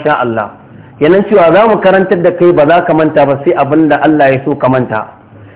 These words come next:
To idan mun ɗauka cewa za mu karantar da kai ba za ka bar wani abu sai abin da Allah ya so ka bari. Kenan wancan ayin za ta iya shiga cikin abin da ya shafi wannan, "Ma nansakh min ayatin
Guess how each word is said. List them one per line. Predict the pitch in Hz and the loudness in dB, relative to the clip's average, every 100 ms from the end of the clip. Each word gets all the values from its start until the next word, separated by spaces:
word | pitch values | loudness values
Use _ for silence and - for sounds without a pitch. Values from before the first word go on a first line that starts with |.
| - | -4
To | 147 | 0
idan | 170 196 208 | 2 2 2
mun | 214 220 220 | 2 2 2
ɗauka | 214 220 202 180 | 0 2 0 0
cewa | 175 156 160 | 2 2 2
za | 185 | 0
mu | 165 | 0
karantar | 175 175 170 180 | 0 0 0 -2
da | 156 | -2
kai | - 170 | 0 0
ba | 143 139 | 0 2
za | 165 | 0
ka | 160 | 0
bar | 139 147 | 0 2
wani | 151 160 | 2 2
abu | 135 127 123 | -2 -4 -4
sai | 160 | -4
abin | 156 135 151 | -2 0 0
da | 151 147 | 0 -2
Allah | 151 147 | -2 0
ya | 131 131 | 0 -2
so | 147 | -6
ka | 139 | -4
bari. | 123 127 107 - - - - | -2 -2 -4 -10 -20 -20 -10
Kenan | - 151 175 175 | 0 2 4 4
wancan | 208 214 165 | 2 0 0
ayin | 180 156 | 0 2
za | 170 | 2
ta | 175 - | 0 -2
iya | 156 | -4
shiga | 143 135 147 143 | -2 0 0 0
cikin | - 170 | -4 -2
abin | 147 151 156 | 0 2 0
da | |
ya | 147 | 0
shafi | 143 131 135 | -2 -2 0
wannan, | 151 156 151 151 - - - | 2 2 0 -4 -12 -20 -10
"Ma | 120 147 170 170 | -2 2 2 4
nansakh | 175 175 180 175 135 | 2 0 -2 -2 -2
min | 143 170 170 | 2 2 2
ayatin | 165 170 160 147 143 | 2 2 2 0 -6